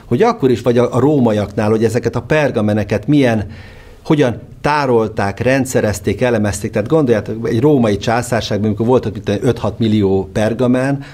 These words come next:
akkor, és a császár kért valami levelet, akkor, akkor két percen belül a kezébe volt. És talán nekünk is ide kéne visszamenni, és akkor, akkor nézzük az e-mailt. Hogy kezeltem az e-mailt? Szintén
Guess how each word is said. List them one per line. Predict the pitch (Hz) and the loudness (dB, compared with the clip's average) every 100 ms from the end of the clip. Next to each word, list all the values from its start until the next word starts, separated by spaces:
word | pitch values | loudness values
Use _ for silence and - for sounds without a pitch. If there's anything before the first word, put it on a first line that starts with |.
| - | -12
akkor, | - 120 - 123 120 120 | -6 -6 -2 2 4 4
és | 113 | 0
a | 110 | -2
császár | 131 120 117 98 | -2 0 -2 -2
kért | - 113 | 0 -2
valami | - 107 101 | 0 0 2
levelet, | 107 123 135 123 | 0 2 0 -2
akkor, | 120 127 120 113 | -2 0 0 -2
akkor | - 123 117 - | -4 -4 -4 -2
két | 147 - | -2 0
percen | 104 - 101 | -4 -4 -2
belül | 101 98 | 0 0
a | |
kezébe | 87 95 92 87 | 0 -2 -2 -2
volt. | 85 87 104 135 - - - - - - - - | -2 0 0 -2 -6 -20 -18 -16 -14 -14 -10 -4
És | 120 | 0
talán | - 135 | 2 0
nekünk | 156 175 135 123 | 0 0 -2 -2
is | 120 | -4
ide | 185 147 | -2 -2
kéne | - 113 104 | 0 -2 0
visszamenni, | 107 - 101 95 110 | -2 -2 -2 0 0
és | 117 | 0
akkor, | 120 120 117 - | 0 0 -2 -2
akkor | 101 123 | -2 0
nézzük | 160 123 113 | 2 0 -2
az | 101 | 0
e-mailt. | 107 104 87 78 - - - | 0 0 0 -4 -8 -20 -4
Hogy | 170 180 | -2 0
kezeltem | 123 110 98 101 | 0 0 -2 -2
az | 92 101 | -4 -2
e-mailt? | 107 98 90 | 0 0 0
Szintén | 196 214 151 120 | 0 2 2 0